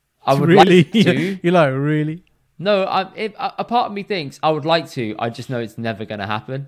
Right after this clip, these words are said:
Speaker 1: so there's no point."
Speaker 2: That's, that, look, that's my whole point. It's like,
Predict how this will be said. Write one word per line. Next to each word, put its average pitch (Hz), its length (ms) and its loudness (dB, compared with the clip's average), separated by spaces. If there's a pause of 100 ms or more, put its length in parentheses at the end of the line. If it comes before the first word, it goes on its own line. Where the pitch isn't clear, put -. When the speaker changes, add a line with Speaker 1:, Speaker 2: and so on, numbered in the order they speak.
(140)
Speaker 1:
so 107 520 -6 (260)
there's 110 200 -6
no 117 140 -10
point." 104 320 -10 (1700)
Speaker 2:
That's, 123 240 -8
that, 143 280 -10
look, 110 220 -8
that's 117 180 -8
my 117 100 -4
whole 110 120 -2
point. 101 240 -12
It's 104 140 -14
like, 110 280 -8